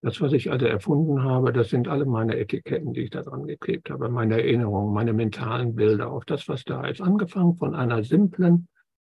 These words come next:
Erfahrung, unmittelbaren Erfahrung eines Geräusches,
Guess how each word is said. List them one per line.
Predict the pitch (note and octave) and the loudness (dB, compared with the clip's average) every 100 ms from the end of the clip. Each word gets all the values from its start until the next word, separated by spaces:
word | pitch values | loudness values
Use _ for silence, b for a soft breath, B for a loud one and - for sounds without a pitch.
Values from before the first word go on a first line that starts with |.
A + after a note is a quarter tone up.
| - | -8
Erfahrung, | A2+ - C3+ C3+ C3+ C3 B2+ B2 - _ _ | -8 -4 -2 0 0 0 0 -2 -8 _ _
unmittelbaren | C#3+ C3+ C3 - C#3+ A#2+ A2+ A#2 A#2 A2 | 0 4 4 2 -2 -2 -2 -2 -4 -6
Erfahrung | F#3+ G2+ - A#2+ B2 B2 A#2+ | -10 -8 -2 0 0 0 -2
eines | A#2 A#2 G2 - | -2 -4 -4 -6
Geräusches, | C#3 C#3+ B2+ C3 - A#2 - | -6 -2 2 2 2 0 -2